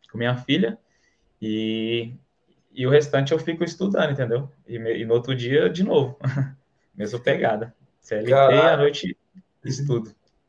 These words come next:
Speaker 2: É, é bem pegada, né? Eu
Speaker 1: Sim,
Speaker 2: lembro também,
Speaker 1: sim.
Speaker 2: quando eu tava em C L T, é, era bem pegada assim, tipo, saí do trabalho e vim direto pra cá. Aliás, no próprio trabalho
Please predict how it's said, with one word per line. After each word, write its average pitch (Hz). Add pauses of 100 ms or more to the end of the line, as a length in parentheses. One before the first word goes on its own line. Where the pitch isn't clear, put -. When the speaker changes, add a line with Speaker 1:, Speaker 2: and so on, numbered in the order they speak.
(140)
Speaker 2:
É, 135
é 143
bem 139
pegada, 156
né? 120
Eu 139
Speaker 1:
Sim, 139
Speaker 2:
lembro 139
também, 135
Speaker 1:
sim. - (420)
Speaker 2:
quando 135
eu 147
tava 143
em 147
C 151
L 151
T, 151 (1400)
é, 123
era 135
bem 160
pegada 190
assim, 214
tipo, 131 (300)
saí 151
do 160
trabalho 180
e 196
vim 202
direto 185
pra 202
cá. 165
Aliás, 160
no 196
próprio 233
trabalho 180